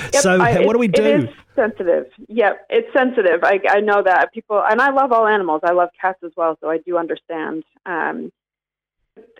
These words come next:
Speaker 1: it's, it's just gonna take a bit of a, a bit, a, a cultural shift, I think, in the way we think about cats.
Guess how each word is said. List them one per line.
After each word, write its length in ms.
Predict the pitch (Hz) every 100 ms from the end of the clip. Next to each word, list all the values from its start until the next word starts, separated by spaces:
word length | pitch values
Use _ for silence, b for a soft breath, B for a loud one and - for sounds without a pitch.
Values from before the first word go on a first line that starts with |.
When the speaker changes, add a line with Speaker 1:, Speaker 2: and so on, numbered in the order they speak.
| 523 _
Speaker 1:
it's, 200 | - 220 -
it's 240 | 226 220 -
just 200 | 254 254
gonna 160 | 254 240
take 120 | 233 220
a 60 |
bit 140 | 202 202
of 100 | 190
a, 220 | 180 - _ _ -
a 60 |
bit, 280 | - 165 160
a, 320 | - 180 -
a 40 | - - -
cultural 340 | 220 220 220 214
shift, 220 | 214 214
I 80 | 202
think, 240 | 202 202
in 80 | 196
the 80 | 185
way 160 | 175 175
we 120 | 180
think 240 | 180 180
about 280 | 180 175 -
cats. 280 | 202 185 185